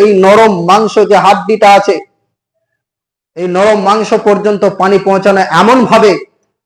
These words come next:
যে মাথা পর্যন্ত ঝিনঝিন করতে লাগবে। তো এই নরম মাংস পর্যন্ত তিনবার পানি পৌঁছানো হলো, দুটো হলো। আর একটা কি? পুরো শরীরটাকে ভালোভাবে মলে মলে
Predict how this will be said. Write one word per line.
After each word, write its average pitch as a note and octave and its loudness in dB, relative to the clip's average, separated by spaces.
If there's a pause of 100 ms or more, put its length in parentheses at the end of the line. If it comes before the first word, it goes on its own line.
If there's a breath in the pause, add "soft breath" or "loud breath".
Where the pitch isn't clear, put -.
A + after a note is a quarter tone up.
(400)
যে D#3+ -8 (120)
মাথা F3 0 (100)
পর্যন্ত G#3+ 0 (140)
ঝিনঝিন G#3 -2
করতে E3+ -2
লাগবে। A#2 -6 (2000)
তো - -10
এই G3 -2
নরম G#3+ 0
মাংস A#3 0 (140)
পর্যন্ত C4 0 (140)
তিনবার G#3 0
পানি F#3 2
পৌঁছানো G3 0
হলো, F#3 2 (840)
দুটো G#3 0
হলো। B3+ 2 (520)
আর B3 4
একটা B3 0
কি? A#3 -2 (760)
পুরো A3+ -2 (160)
শরীরটাকে A#3 2 (100)
ভালোভাবে G3 2 (160)
মলে F#3 2
মলে F3+ 0